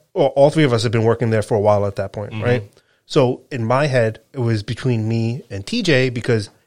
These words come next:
Speaker 1: T J, uh, not only was he experienced, he knew what he was
Speaker 2: He's a
Speaker 1: doing.
Speaker 2: very forward thinker.
Speaker 1: Yeah,
Speaker 2: He's very
Speaker 1: you know what I mean?
Speaker 2: very, uh, e-, less reactive, more proactive.
Speaker 1: Yeah, you know what I mean?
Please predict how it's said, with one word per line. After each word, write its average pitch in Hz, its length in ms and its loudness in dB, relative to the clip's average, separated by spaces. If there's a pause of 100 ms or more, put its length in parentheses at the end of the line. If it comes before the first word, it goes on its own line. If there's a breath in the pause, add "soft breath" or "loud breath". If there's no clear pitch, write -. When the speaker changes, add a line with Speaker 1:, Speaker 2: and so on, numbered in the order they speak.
(160)
Speaker 1:
T 151 140 -4
J, 120 380 -2 (440 soft breath)
uh, 143 120 -6 (120)
not 135 220 0
only 139 160 0
was 120 160 2
he 127 100 -4
experienced, 123 400 -4
he 113 60 -4
knew 110 100 -2
what 113 200 -2
he 131 80 -2
was 135 140 -4
Speaker 2:
He's - 20 -12
a - 100 -10
Speaker 1:
doing. 143 80 2
Speaker 2:
very - 160 0
forward 120 380 -4
thinker. 107 280 -8
Speaker 1:
Yeah, 139 180 4
Speaker 2:
He's 107 60 4
very 113 80 -2
Speaker 1:
you 117 60 -2
know 135 80 2
what 143 60 2
I - 20 2
mean? 147 200 0
Speaker 2:
very, 107 320 -4
uh, 95 220 -6 (400)
e-, 123 300 -10
less 135 440 -2
reactive, 113 580 -4
more 101 180 -6
proactive. 92 560 -6
Speaker 1:
Yeah, 127 240 2 (300 loud breath)
you - 80 -20
know 131 80 0
what - 20 4
I 131 40 2
mean? 139 240 0